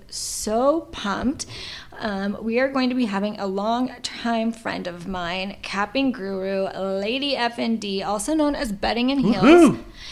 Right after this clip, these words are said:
Speaker 1: She's not only super sharp with the books, but she is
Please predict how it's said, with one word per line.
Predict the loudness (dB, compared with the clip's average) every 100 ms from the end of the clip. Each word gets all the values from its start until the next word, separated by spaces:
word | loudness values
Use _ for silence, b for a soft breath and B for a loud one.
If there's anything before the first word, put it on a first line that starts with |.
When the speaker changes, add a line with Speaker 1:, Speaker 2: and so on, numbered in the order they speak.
| B B
Speaker 1:
She's | -2 0 0 -2 -4 -2
not | 0 2 2
only | 4 2 2
super | 0 -6 -2 -2
sharp | 0 0
with | 0 0
the | 0
books, | 0 -2 -4
but | -6 -4 -2
she | -4 -4 -4 -4
is | -4 -8